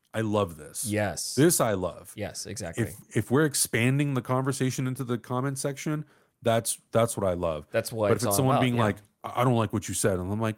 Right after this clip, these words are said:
Speaker 1: "Well, then don't watch."
Speaker 2: <laughs> Simple as that.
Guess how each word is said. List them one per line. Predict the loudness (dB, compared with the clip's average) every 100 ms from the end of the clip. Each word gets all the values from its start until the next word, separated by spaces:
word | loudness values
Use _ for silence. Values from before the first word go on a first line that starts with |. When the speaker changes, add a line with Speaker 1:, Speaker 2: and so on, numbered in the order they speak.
| -6
Speaker 1:
"Well, | -6
then | -4 -2
don't | -2 0
watch." | 0 0 -4 -6 -4 -6 -8 -18
Speaker 2:
<laughs> | -16 -18 -20
Simple | -12 -4 -2
as | 2
that. | 0 0 -8